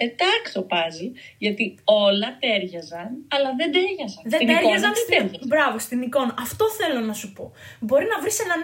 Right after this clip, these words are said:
Speaker 2: άνθρωπο, ο οποίος είναι ένα κομμάτι του puzzle, το οποίο ενώνεται μεν με σένα, βλέπεις ότι έχεις τεράστια συμβατότητα,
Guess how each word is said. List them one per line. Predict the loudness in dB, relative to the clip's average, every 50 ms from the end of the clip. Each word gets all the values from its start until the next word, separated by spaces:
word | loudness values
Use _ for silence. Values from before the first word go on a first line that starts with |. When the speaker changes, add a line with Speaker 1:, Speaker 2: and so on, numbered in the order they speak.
| 0 -2 -2
Speaker 2:
άνθρωπο, | -2 -2 -2 -2 0 0 0 -2 -2 -2 -6 -12 -20 -20 _ _ _ _ _ _ _ _ _ 2 2
ο | 2 2
οποίος | 4 4 4 4 4 2 0 0 0
είναι | 0 2 2 2 2
ένα | 0 0 0 -2
κομμάτι | -2 0 2 0 0 0 -2
του | -6 -2 0
puzzle, | 0 0 0 0 -2 -2 -2
το | -2 0
οποίο | 2 2 2 2 2 2 0
ενώνεται | 2 2 4 4 4 4 2 2 0 0
μεν | 0 0 0 0 0
με | 0 0
σένα, | 0 0 0 0 0 -4 -4 -4 -2 -2
βλέπεις | 0 0 -2 -4 -4
ότι | 0 0 0
έχεις | 0 0 -2 -2 0
τεράστια | 2 2 2 2 0 0 -2 -2 0
συμβατότητα, | 0 0 0 0 2 2 0 -2 0 -2 -4